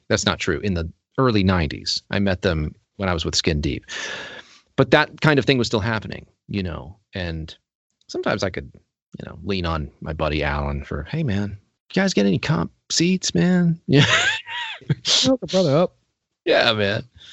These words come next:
Speaker 1: Anyway, but yeah, yeah. If you didn't, if you didn't have
Speaker 2: You
Speaker 1: any kind of
Speaker 2: flip your
Speaker 1: connection like
Speaker 2: phone
Speaker 1: that.
Speaker 2: out. Yeah, now you flip your phone out, you hit go, and you have a ticket.
Speaker 1: Right.
Speaker 2: And then you get to the venue and you fucking show 'em your phone. <sighs>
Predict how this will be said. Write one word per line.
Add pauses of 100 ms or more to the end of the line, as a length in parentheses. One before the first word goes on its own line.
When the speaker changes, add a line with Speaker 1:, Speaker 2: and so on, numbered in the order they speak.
(680)
Speaker 1:
Anyway,
but
yeah,
yeah.
If
you
didn't, (260)
if
you
didn't
have
Speaker 2:
You
Speaker 1:
any
kind
of
Speaker 2:
flip
your
Speaker 1:
connection
like
Speaker 2:
phone
Speaker 1:
that.
Speaker 2:
out. (100)
Yeah,
now
you
flip
your
phone
out,
you
hit
go,
and
you
have
a
ticket. (400)
Speaker 1:
Right. (680)
Speaker 2:
And
then
you
get
to
the
venue
and
you (200)
fucking
show
'em
your
phone. (300)
<sighs>